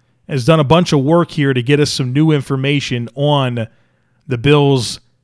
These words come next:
new stadium. And so here's what John Wawrow has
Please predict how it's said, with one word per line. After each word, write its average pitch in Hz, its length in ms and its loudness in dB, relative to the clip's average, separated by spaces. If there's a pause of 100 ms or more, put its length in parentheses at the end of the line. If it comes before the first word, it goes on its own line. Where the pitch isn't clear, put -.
(160)
new 165 240 2
stadium. 131 540 -2 (280)
And 127 120 -8
so 147 100 2
here's 175 340 6
what 160 400 2 (120)
John 139 400 0
Wawrow 135 480 2
has 127 500 -4